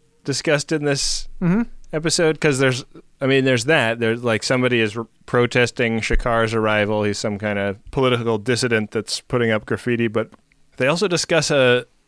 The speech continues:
Speaker 1: an alien who, like, got in a domestic violence incident with his wife. And I
Speaker 2: Uh-huh.
Speaker 1: guess the wife hit him, but
Speaker 2: Yeah.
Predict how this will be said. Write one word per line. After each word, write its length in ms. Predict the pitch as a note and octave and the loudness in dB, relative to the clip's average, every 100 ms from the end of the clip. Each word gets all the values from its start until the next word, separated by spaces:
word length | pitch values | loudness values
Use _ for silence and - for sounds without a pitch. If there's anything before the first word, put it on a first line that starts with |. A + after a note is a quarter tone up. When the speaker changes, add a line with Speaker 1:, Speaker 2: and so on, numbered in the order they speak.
| _ - | _ -20
Speaker 1:
an 240 | D3+ C3+ B2+ | -10 -6 0
alien 380 | C3+ D3+ D3+ C3+ | 2 4 2 2
who, 120 | C#3 | 2
like, 400 | A#2 A2 G#2 - _ _ _ _ _ _ _ _ _ _ - C3 | 2 2 0 -8 _ _ _ _ _ _ _ _ _ _ -20 -4
got 220 | A#2+ C3 | 0 2
in 120 | C3+ | 2
a 140 | C3 A2 | 2 2
domestic 580 | A2+ G#2+ A#2 B2 C3 | 0 2 2 2 -2
violence 480 | G2+ A2+ B2+ C3+ C#3 | 0 0 2 2 0
incident 500 | E3+ C#3+ D#3+ D#3 D#3 | -2 0 0 0 0
with 360 | C3 A#2 - - | -2 -2 -4 -8
his 220 | A#2+ G#2 | -6 -4
wife. 500 | G2+ A#2 E3 - - - | 0 2 2 -2 -10 -2
And 120 | C#3 | 2
I 40 | |
Speaker 2:
Uh-huh. 80 | C#3+ | 2
Speaker 1:
guess 160 | F#3 - | 2 2
the 100 | A2+ | 0
wife 380 | G#2+ C3+ D3 - | 2 2 2 0
hit 160 | C#3 | -2
him, 480 | G#2+ B2 C3+ D#3 D3 - | 2 2 2 0 -4 0
but 160 | A2 | 2
Speaker 2:
Yeah. 320 | D3 C#3+ B2+ | 2 0 -2